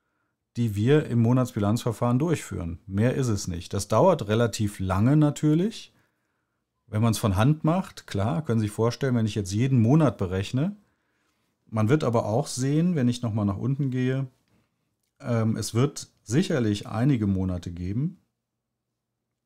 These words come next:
wo hier für den Heizwärmebedarf was Negatives rauskommt.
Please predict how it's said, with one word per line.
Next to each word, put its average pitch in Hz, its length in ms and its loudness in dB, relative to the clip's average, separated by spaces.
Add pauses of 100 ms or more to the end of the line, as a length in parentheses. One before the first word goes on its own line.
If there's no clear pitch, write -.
(2000)
wo 113 320 -2
hier 123 580 0 (1160)
für - 180 -4
den 110 180 2
Heizwärmebedarf 117 1040 0
was 127 220 0
Negatives 123 720 0
rauskommt. 85 640 -10